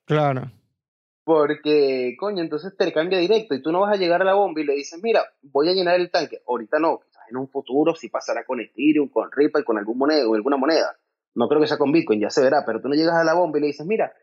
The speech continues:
Speaker 3: cóbrame cero punto cero cero cero cero cero cero ochenta y dos Bitcoin que me voy a llevar este Trident." O sea,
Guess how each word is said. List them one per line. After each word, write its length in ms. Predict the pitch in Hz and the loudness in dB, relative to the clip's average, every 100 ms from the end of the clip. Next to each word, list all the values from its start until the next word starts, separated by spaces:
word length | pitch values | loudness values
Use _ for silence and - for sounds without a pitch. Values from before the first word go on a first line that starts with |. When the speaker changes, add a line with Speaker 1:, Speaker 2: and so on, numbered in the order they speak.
| _ _ | _ _
Speaker 3:
cóbrame 340 | - 160 202 185 | 0 0 0 -2
cero 260 | 190 196 | 0 0
punto 220 | 196 190 160 | -2 -4 -4
cero 240 | 170 143 139 | -2 0 0
cero 160 | 139 | -2
cero 200 | 139 147 277 | 0 -2 -2
cero 180 | 151 156 | -4 -4
cero 160 | 170 165 | -2 -2
cero 220 | 185 185 | 2 2
ochenta 340 | 185 185 170 | 0 -4 -2
y 40 | 143 | 0
dos 140 | 156 | 0
Bitcoin 240 | 185 - _ | -2 -6 _
que 80 | 165 | -4
me 80 | |
voy 100 | 139 | 0
a 40 | 143 | 2
llevar 180 | 143 139 | 2 2
este 160 | 147 | -2
Trident." 480 | 143 120 104 98 95 | 0 0 -2 -8 -18
O 380 | _ _ _ _ | _ _ _ _
sea, 180 | 117 | -6